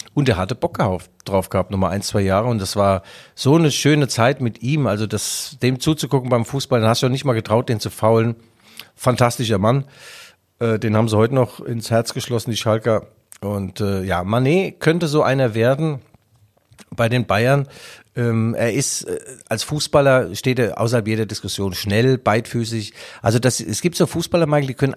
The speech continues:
aus dem Stand beschleunigen, ja? Also das ist dir wahrscheinlich sehr fremd, aus dem Stand irgendwas zu machen, aber jetzt beschleunigen mit Ball.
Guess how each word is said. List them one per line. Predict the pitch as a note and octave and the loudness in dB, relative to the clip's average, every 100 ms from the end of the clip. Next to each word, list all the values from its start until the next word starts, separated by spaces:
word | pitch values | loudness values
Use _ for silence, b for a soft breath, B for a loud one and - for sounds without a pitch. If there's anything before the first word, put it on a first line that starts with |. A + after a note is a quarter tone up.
| - | -2
aus | D3+ G#3 - | 0 0 -2
dem | E3 | -4
Stand | - C#3+ D3+ F3+ - b b b | 0 2 0 -2 -12 b b b
beschleunigen, | B2 - C3 D3 A#2+ F#2 | -6 2 4 4 0 -4
ja? | F2+ C#3 E3+ _ _ _ _ _ | -4 -4 -6 _ _ _ _ _
Also | A2 G#2+ G#2 _ _ _ - | -6 -4 -6 _ _ _ -10
das | G#2 | -8
ist | A2+ - | -8 -4
dir | B2+ A#2+ A2 | 0 0 2
wahrscheinlich | A2 A#2+ A#2+ | 2 2 0
sehr | - A#2 | 0 0
fremd, | - C3+ C3+ | 2 0 2
aus | G#2+ | -2
dem | G#2+ | 0
Stand | - B2 A2 | 0 0 2
irgendwas | C3+ C3+ G#2+ - | 0 2 0 -2
zu | - | -4
machen, | G2+ G2 C3 | -2 0 -2
aber | - G#2+ A2 F#2 C#2+ | -6 -2 -2 -2 -6
jetzt | A2+ - | -8 -8
beschleunigen | A2 C3 C#3+ D3 G2 | -4 2 2 2 0
mit | A#2 C#3+ | 0 0
Ball. | G#2 | 0